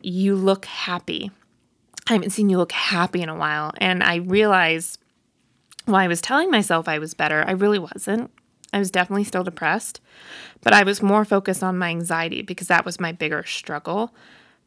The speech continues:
But you will go through a psych evaluation for the journey.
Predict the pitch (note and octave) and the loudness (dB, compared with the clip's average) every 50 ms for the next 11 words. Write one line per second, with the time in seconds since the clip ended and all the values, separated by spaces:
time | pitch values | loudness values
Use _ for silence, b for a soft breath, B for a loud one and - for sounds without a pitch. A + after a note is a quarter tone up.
0 | _ _ - A3 G#3+ - G#3 G#3 A3+ A#3 G3+ A3 A3+ A#3+ C4 C4+ - C4+ C4 B3 | _ _ 4 4 4 4 2 0 0 2 4 4 6 6 4 4 2 2 0 0
1 | - - A3 G#3+ G3+ F#3+ F#3+ - - F3 E3+ E3+ - F3+ F3+ F#3 F3+ F#3 G3 F#3+ | 0 2 2 4 4 2 0 0 0 0 0 0 -2 0 2 4 4 4 2 2
2 | F#3 F#3 F#3+ F#3+ - G3 F#3+ G3 G3 G3 F#3+ F#3+ F#3+ G3 F#3+ F#3+ F#3 F#3 F#3+ F#3+ | 2 0 0 0 -2 -2 -2 -2 -2 0 -2 0 0 0 0 0 0 0 -2 -2
3 | G3 | -4